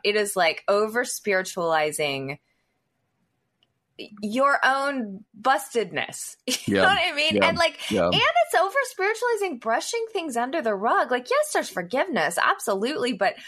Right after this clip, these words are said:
Speaker 1: I don't know. I, I'm a little like, "Bro, don't, like, mess with the blood of Jesus like that." I,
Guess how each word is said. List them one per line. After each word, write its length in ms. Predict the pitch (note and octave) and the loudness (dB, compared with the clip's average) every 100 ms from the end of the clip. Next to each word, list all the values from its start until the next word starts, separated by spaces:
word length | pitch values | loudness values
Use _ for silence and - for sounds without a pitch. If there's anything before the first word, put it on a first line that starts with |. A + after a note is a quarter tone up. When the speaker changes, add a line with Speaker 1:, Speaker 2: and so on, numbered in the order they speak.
| - - - | -18 -18 -6
Speaker 1:
I 40 | G4 | -2
don't 180 | C#5 | 0
know. 180 | A#3 D#4+ | 2 4
I, 180 | A#3 D4 - | 4 2 0
I'm 120 | G4 C5+ | 0 0
a 40 | |
little 220 | B3 E4+ D4+ | 0 0 2
like, 260 | G3 F3+ | 0 -4
"Bro, 560 | G#3 G#3+ C#4 C4+ F#3+ F3+ | -2 2 4 4 4 0
don't, 200 | G#3+ G4+ | 0 2
like, 180 | D#5+ - | 0 -2
mess 400 | G3+ F#3 A#3 - | -4 0 0 -2
with 80 | E4 | -6
the 80 | G#3 | -6
blood 240 | F3 F#3+ | 0 0
of 120 | B3 E3 | 0 -6
Jesus 560 | - E3+ C4 D#3+ - | -8 -6 -4 -6 -2
like 240 | D3 C#3 C#3+ | -2 -2 0
that." 260 | B2+ A#2 - | 0 2 0
I, 160 | C4 | -2